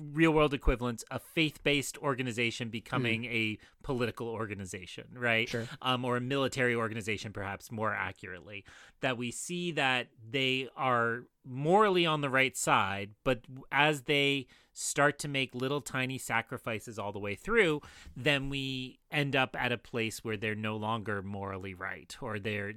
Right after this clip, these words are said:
Speaker 1: they're corrupted to a point where they're not their former selves. If the, if they're still right, perhaps, but they're not their, their former selves. Um, and I think why I would focus on Obi-Wan for that is Anakin is always on his own story. <laughs> He's,
Speaker 2: Yeah.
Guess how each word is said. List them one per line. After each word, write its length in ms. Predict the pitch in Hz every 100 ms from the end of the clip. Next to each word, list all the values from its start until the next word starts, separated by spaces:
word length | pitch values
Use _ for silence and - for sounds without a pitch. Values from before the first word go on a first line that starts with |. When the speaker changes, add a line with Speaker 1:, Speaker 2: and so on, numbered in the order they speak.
| -
Speaker 1:
they're 160 | 117 120
corrupted 560 | - 143 160 - 147
to 140 | - 139
a 60 |
point 240 | - 143 120
where 100 | 117
they're 140 | 117
not 260 | 107 107 -
their 140 | 104
former 340 | - 104 98
selves. 380 | - 101 90 -
If 120 | 117 -
the, 120 | 143 165
if 120 | 135 _ -
they're 120 | 147
still 260 | 113 - 117
right, 280 | 101 98 -
perhaps, 400 | - 92 101 -
but 140 | - 104
they're 100 | 104
not 300 | 98 104 - - - - -
their, 240 | 110 110
their 160 | 107 101
former 320 | 113 104 98
selves. 460 | - 101 98 - - - - - -
Um, 280 | 160 160 -
and 120 | 190 202
I 80 |
think 440 | 196 254 254 - _ _ _ _ _ -
why 320 | 175 196 214
I 40 |
would 200 | 208 185
focus 500 | - - 196 165 170
on 160 | 165 160
Obi-Wan 480 | 208 247 262 147 120
for 80 |
that 180 | 123 113
is 160 | 120 - 170
Anakin 400 | 185 190 190 170
is 200 | 151 143
always 420 | 143 135 131 117
on 160 | 120
his 160 | 117 110
own 360 | 110 110 107 95 -
story. 580 | - - 90 90 95 -
<laughs> 100 | 190 233
He's, 200 | 185 170
Speaker 2:
Yeah. 260 | 190 107